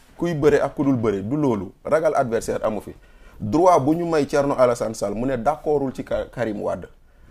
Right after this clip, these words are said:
Droit bu ñu may keneen mu ne d'accordul ci Mamadou Aliou Dia. Droit bu ñu may keneen, droit boobu lañ may Amadou Ba. Kon nañu nangul Amadou Ba son droit de faire, euh, usage de son droit de recours,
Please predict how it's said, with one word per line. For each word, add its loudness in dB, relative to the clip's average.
Droit 4
bu 0
ñu -2
may -2
keneen 0
mu -2
ne 0
d'accordul -2
ci -4
Mamadou -4
Aliou 0
Dia. -6
Droit -2
bu -2
ñu -4
may -2
keneen, -4
droit -2
boobu -4
lañ -6
may -6
Amadou -10
Ba. -8
Kon -4
nañu 0
nangul 0
Amadou 0
Ba -4
son -6
droit -2
de -6
faire, -4
euh, 2
usage 2
de -6
son -8
droit 0
de -2
recours, -4